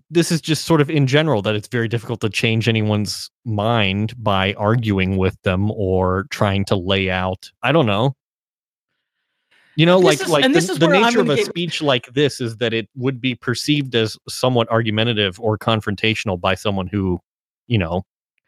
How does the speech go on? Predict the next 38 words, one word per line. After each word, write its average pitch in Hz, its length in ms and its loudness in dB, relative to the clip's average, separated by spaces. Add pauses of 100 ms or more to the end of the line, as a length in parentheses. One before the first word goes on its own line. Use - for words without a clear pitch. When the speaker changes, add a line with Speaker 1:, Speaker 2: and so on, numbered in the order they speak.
Speaker 1:
is 110 120 0
against 107 600 -2
whatever 104 340 0
you're 98 180 0
trying 98 360 0
to 107 180 -6
advocate 101 480 -4
Speaker 2:
Yeah, 466 60 0
Speaker 1:
for 494 60 0
Speaker 2:
I 339 180 2
Speaker 1:
in 262 80 0
Speaker 2:
mean, 277 80 -2
Speaker 1:
the 277 60 -2
Speaker 2:
if - 100 -6
you, 311 240 4
Speaker 1:
speech. 247 80 -10
Speaker 2:
if 233 140 -12
you 285 160 -2
are 254 140 0
already 196 880 -2 (800)
not 180 380 -2
Speaker 1:
If 165 60 -14
Speaker 2:
bought 175 180 6
Speaker 1:
you've 180 80 6
Speaker 2:
in 185 40 8
Speaker 1:
already 180 180 4
Speaker 2:
on 160 40 0
the 156 60 4
Speaker 1:
decided 160 400 2
that - 80 2
you 170 80 -2
Speaker 2:
idea 156 120 0
Speaker 1:
don't 110 200 0
care 117 160 -2
about 95 280 -2
the 98 80 -6
first 98 320 -4
responders. 87 760 -8